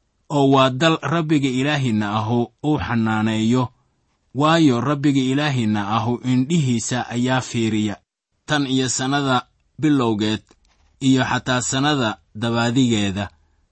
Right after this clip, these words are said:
Oo haddaad aad u dhegaysataan amarada aan maanta idinku amrayo, oo ah inaad Rabbiga Ilaahiinna ah jeclaataan oo aad isaga ugu adeegtaan qalbigiinna oo dhan iyo naftiinna oo dhan,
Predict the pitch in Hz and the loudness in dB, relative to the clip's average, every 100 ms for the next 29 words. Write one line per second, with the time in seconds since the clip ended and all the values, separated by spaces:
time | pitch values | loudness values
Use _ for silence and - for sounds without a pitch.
0 | _ - 135 131 139 160 160 170 175 170 | _ -2 0 2 2 2 2 2 2 2
1 | 170 151 143 135 143 135 151 127 123 131 | 2 2 2 0 -2 0 0 2 2 2
2 | 151 147 135 139 143 151 143 143 - 139 | 2 2 2 2 2 2 0 -4 -4 -2
3 | 139 139 196 156 127 113 107 117 - 135 | -2 -2 -2 -2 -2 -2 -2 -2 -4 -2
4 | 127 127 131 120 - 156 151 143 143 156 | 0 2 2 2 -6 -4 0 0 0 -2
5 | 143 147 135 135 147 143 127 113 113 113 | 0 0 2 0 0 0 -2 -2 -2 -2
6 | 113 127 123 127 127 147 139 135 135 127 | -2 -6 -4 -2 -2 0 0 0 0 0
7 | 127 107 131 - 175 160 120 110 - 143 | 0 -2 -4 -2 -2 0 0 -2 -6 -4
8 | 151 175 143 131 123 - 139 135 123 156 | -2 -2 -2 -2 -2 0 0 0 0 -2
9 | 135 131 127 123 117 120 123 139 139 127 | 0 0 0 0 0 0 0 0 -2 0
10 | 131 131 147 - 131 117 110 104 110 113 | 0 2 0 0 0 0 0 -2 -4 0
11 | 127 127 | 2 2